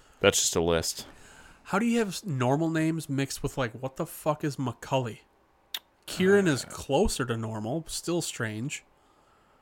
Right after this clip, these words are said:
Speaker 1: I mean, Macaulay is forty-two.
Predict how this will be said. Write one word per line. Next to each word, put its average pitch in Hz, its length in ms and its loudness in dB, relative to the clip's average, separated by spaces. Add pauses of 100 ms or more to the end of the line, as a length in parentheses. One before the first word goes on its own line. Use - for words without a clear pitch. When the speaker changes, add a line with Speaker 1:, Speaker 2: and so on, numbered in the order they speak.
(720)
Speaker 1:
I 104 60 -2
mean, 95 180 2
Macaulay 101 400 6
is 127 100 0
forty-two. 107 640 2